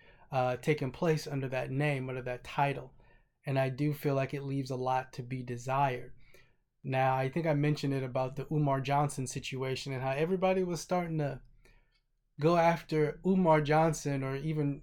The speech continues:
you know, start to post the whole thing about him being of Cuban descent, even though if you look clearly enough, you do enough research, he is F B A. Whether or not you got Cuban in your blood don't mean that you're not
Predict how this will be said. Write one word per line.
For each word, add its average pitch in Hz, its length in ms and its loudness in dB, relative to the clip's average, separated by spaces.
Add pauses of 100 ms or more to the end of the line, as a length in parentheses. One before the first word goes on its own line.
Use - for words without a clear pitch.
you 175 140 0
know, 139 80 0
start 143 260 -4
to 143 60 -8
post 156 300 2
the 135 60 -6
whole 151 180 4
thing 151 280 0
about 135 260 0
him 151 200 0
being 147 240 0
of - 160 -8
Cuban 143 340 -2
descent, 143 380 -2
even 180 240 4
though 165 100 6
if 156 160 2
you 165 80 -4
look 208 380 2 (160)
clearly 190 480 6
enough, 147 260 2
you 151 80 2
do 165 160 2
enough 147 240 4
research, 147 440 0
he 202 140 6
is 160 200 8
F 117 160 2
B 123 160 -2
A. - 240 0 (1500)
Whether 160 260 6
or 147 60 4
not 156 260 4
you 160 60 2
got 143 220 2
Cuban 180 260 6
in 143 140 6
your 143 80 0
blood 147 280 2
don't 156 220 0
mean 165 200 2
that 151 200 -2
you're 147 80 -2
not 156 240 0